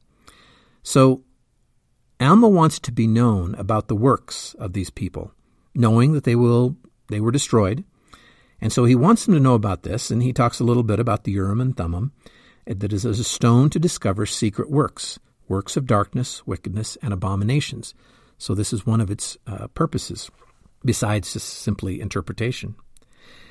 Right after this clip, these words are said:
In Alma thirty-seven, verse twenty-seven, we now read, "And now, my son, I command you that you should retain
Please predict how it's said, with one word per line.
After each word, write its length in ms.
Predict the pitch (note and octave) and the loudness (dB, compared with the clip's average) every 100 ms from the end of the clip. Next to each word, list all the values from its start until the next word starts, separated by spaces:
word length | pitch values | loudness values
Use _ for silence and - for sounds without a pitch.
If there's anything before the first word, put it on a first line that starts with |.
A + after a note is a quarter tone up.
| - - _ - | -20 -20 _ -4
In 120 | A#2+ | 0
Alma 220 | A#2+ B2 | 4 4
thirty-seven, 720 | A#2 B2+ A2+ - E3 A#2+ G2+ C#3 | 4 2 2 2 0 2 -2 -4
verse 220 | - G#2+ | -4 -6
twenty-seven, 680 | - A3 G#3 - F2+ F2+ A#2+ - - - - | -2 2 2 0 -6 -8 -10 -12 -20 -20 -10
we 140 | G#2+ | -6
now 180 | F#2+ F2+ | -6 -6
read, 320 | F2+ E2+ A#2 - - _ _ _ _ - | -4 -4 -6 -10 -20 _ _ _ _ -4
"And 140 | A2 | 0
now, 120 | A2+ | 4
my 120 | D#3+ | 4
son, 260 | E3+ - A2 | 2 2 0
I 60 | A2+ | 0
command 480 | - A2 A2 G#2 | -2 -2 0 -2
you 100 | G2+ | -2
that 220 | A2 - - | -4 -6 -8
you 40 | |
should 220 | - A2+ | -6 -4
retain 380 | A2 G2+ B2 A#2 | -4 -4 -2 -2